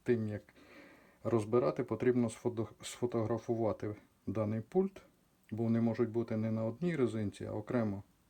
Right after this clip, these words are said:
то тоді вам прийдеться сфотографувати, щоб не переплутати дані кнопочки, де яка кнопка є. В даному випадку в мене вони на одному отакому полотні.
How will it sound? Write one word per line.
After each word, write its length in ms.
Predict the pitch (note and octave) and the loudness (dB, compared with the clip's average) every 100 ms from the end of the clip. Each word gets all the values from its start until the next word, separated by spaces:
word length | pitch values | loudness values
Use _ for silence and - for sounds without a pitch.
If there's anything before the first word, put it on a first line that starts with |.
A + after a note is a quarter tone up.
| _ _ _ _ _ _ _ - - - - - - _ | _ _ _ _ _ _ _ -14 -14 -20 -20 -20 -20 _
то 100 | - | -10
тоді 460 | A#2+ B2 A#2+ C#3 D#3+ | -4 -4 -4 -8 -8
вам 240 | B2+ C3 | -4 -4
прийдеться 440 | B2+ A#2+ A#2+ A#2+ A#2+ | -4 -6 -4 -2 -2
сфотографувати, 840 | - A#2+ A2+ A#2+ C3 B2+ D#3 B2+ | -2 0 2 2 0 -2 -2 -2
щоб 340 | B2 - B2 A#2+ | -2 0 0 2
не 140 | A#2+ | 0
переплутати 880 | - A#2+ A2+ B2 C3+ C3 B2 A2+ A2 - | 0 -2 0 0 0 -2 -6 -8 -10 -8
дані 340 | G2 A2 A2 G#2+ | -4 -2 -2 -2
кнопочки, 560 | G#2 G2+ - - - G2 | -4 -6 -8 -12 -12 -8
де 200 | A2 A2 | -4 -4
яка 220 | G#2+ G#2 | -4 -8
кнопка 420 | - G2 - F#2 | -6 -8 -8 -14
є. 200 | F#2 F2+ _ _ _ _ _ _ - - - - | -14 -16 _ _ _ _ _ _ -20 -20 -18 -8
В 80 | G#2+ | 0
даному 420 | C3+ A#2+ A2+ A2 | 2 2 0 -2
випадку 440 | G#2+ A2+ - A2+ | -6 -10 -8 -6
в 20 | |
мене 340 | G#2+ A2 G#2 G2 _ _ | -2 -2 -4 -6 _ _
вони 260 | G#2 G2+ G2 | -8 -6 -6
на 200 | G2+ G2+ | -6 -6
одному 520 | F#2+ G#2 A2 G2+ F#2+ _ _ _ _ _ - | -6 -6 -4 -4 -8 _ _ _ _ _ -20
отакому 420 | - - G#2 G#2 | -18 -10 -8 -8
полотні. 500 | - A#2 C3+ - | -6 -4 -2 0